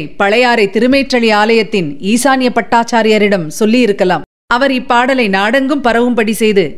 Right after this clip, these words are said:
என்னை உலகம் பரிகசிப்பதற்கு வழி செய்து விட்டார்." "பிரபு, தாங்களே பாடியிருந்தால் என்ன? பாடல் அற்புதமான பாடல்தான், சந்தேகமே இல்லை. தாங்கள் புவி சக்கரவர்த்தியா இருப்பதோடு கவி சக்கரவர்த்தியும் ஆவீர்கள்" என்றார் நல்லன் சாத்தனார். "ஆயினும்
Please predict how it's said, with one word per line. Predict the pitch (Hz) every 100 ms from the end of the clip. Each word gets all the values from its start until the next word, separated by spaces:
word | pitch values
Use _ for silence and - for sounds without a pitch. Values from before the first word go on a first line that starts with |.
| -
என்னை | 190 196 196
உலகம் | 196 220 226
பரிகசிப்பதற்கு | 185 214 254 254 - 214 208 196
வழி | 196
செய்து | 196 196 185
விட்டார்." | 180 185 185 - _ _ _ _ _ _ -
"பிரபு, | 240 262 285 - _
தாங்களே | - 202 262 285 339
பாடியிருந்தால் | 277 277 302 294 285 269
என்ன? | 262 269 - _ -
பாடல் | 208 233 254
அற்புதமான | 190 - 285 294 320 359
பாடல்தான், | 269 269 254 226 - _ -
சந்தேகமே | - 214 254 269 302
இல்லை. | 320 262 214 _ _
தாங்கள் | 214 220 233 233
புவி | 247 311
சக்கரவர்த்தியா | 330 302 277 269 285 269
இருப்பதோடு | 269 285 269 277 277 - _
கவி | - 302 294
சக்கரவர்த்தியும் | 311 302 294 285 285 349
ஆவீர்கள்" | 277 269 254 262 262 _ _ -
என்றார் | 240 233 185 156 156 _ _
நல்லன் | 214 233 247 262 226
சாத்தனார். | 190 - 170 165 156 _ _ _ _ _ _ -
"ஆயினும் | 196 220 233 214